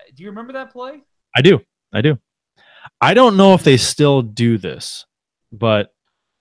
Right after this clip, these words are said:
Speaker 2: I know back in the day when Shanahan was playing here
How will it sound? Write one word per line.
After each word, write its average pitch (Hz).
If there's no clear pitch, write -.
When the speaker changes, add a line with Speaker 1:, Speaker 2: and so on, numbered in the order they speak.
Speaker 2:
I 117
know 117
back 117
in 151
the 123
day 117
when 104
Shanahan 110
was 92
playing 95
here 87